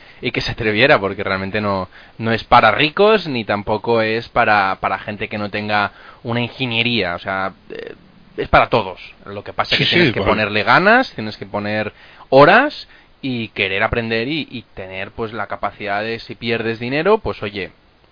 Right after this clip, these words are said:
Speaker 1: mm, no se acaba el mundo, y que realmente, pues, quien no arriesga no, no gana, ¿no? Em, estos son los proyectos principales que, los dos proyectos principales que tú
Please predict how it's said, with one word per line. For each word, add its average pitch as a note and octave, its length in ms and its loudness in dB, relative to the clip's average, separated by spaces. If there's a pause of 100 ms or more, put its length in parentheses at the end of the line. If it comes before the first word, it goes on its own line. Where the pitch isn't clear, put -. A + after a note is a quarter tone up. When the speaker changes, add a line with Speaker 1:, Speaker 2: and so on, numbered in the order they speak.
Speaker 1:
mm, G#2 440 -14
no A2+ 120 -6
se - 100 -10
acaba G#2 220 0
el G#2+ 60 0
mundo, F#3 400 -2 (460)
y B2+ 140 -10
que G#2 300 -8
realmente, G#2 420 -6
pues, G#2 320 -8
quien G2 160 -10
no F#2+ 60 -6
arriesga G2 440 -8
no, F#2 380 -8 (120)
no G2+ 180 -10
gana, F2 280 -6
¿no? F#2+ 180 -14 (420)
Em, C#3+ 500 0 (160)
estos F#3+ 300 2
son C#4 100 -2
los C4+ 120 0
proyectos F#3+ 340 0
principales D3 680 0
que, A2+ 220 -4
los A#2 160 -2
dos C#3+ 80 -10
proyectos D#3 320 -4
principales A#2+ 500 -4
que A2 120 -6
tú A2+ 520 -4